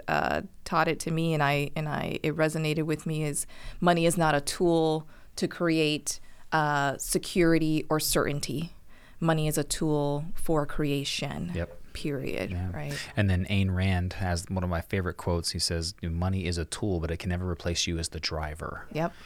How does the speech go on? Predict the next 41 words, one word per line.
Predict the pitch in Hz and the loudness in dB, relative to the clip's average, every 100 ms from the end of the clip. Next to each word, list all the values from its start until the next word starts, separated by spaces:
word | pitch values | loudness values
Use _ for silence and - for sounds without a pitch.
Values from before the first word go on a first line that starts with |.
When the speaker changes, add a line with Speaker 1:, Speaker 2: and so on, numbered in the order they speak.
| - | -12
Speaker 1:
hundred | 175 165 | -8 -8
percent. | - - 85 | -8 -6 -2
Speaker 2:
Right? | 95 - - | -4 -4 -2
You | 90 117 | 2 4
are | 113 | 4
Speaker 1:
Yeah. | |
Speaker 2:
in | 113 | 2
charge. | 127 123 85 90 - - - - - | 2 2 0 -4 -10 -16 -18 -16 -10
Speaker 1:
Yep. | 165 - - - | -10 -10 -18 -4
I | 151 | 2
would | 156 | 4
offer | 160 - | 4 2
another | 160 160 165 | 0 2 2
one. | 160 156 | 2 2
I | 156 | 0
would | 151 | -2
say, | - 165 156 156 156 - | 0 2 2 2 0 -2
um, | 160 151 151 151 156 - - - - - - - - | 0 0 0 -2 -6 -10 -14 -14 -20 -20 -20 -16 -2
uh, | 160 160 90 - - - 156 | -2 0 -2 -2 -4 -6 -8
you | 160 160 180 - | -4 2 4 4
are | 151 156 160 | 4 6 4
the | 151 151 147 143 | 2 0 0 -2
cause | - 160 151 175 208 | -4 -2 0 2 0
for | - 160 | 0 0
which | 147 151 | 0 -2
money | 160 151 156 | -2 0 0
is | 151 | 0
the | 156 156 | 0 0
effect, | 160 277 196 - - - - - - - | 0 -2 -2 -6 -18 -18 -18 -20 -16 -8
right? | 143 185 254 - | -4 -4 -6 -8
So | - 160 147 151 147 147 156 - | -4 0 2 2 2 0 -4 -4
if | 156 | 2
you | 160 | 4
want | 175 165 | 4 4
more | 175 | 4
money | 165 170 175 | 4 2 2
to | 175 | -2
come | 175 180 | 0 0
into | 175 175 180 175 170 | 0 2 4 4 4
your | - 165 165 165 165 - | 2 2 4 4 2 2
life | 160 180 - | 2 2 -2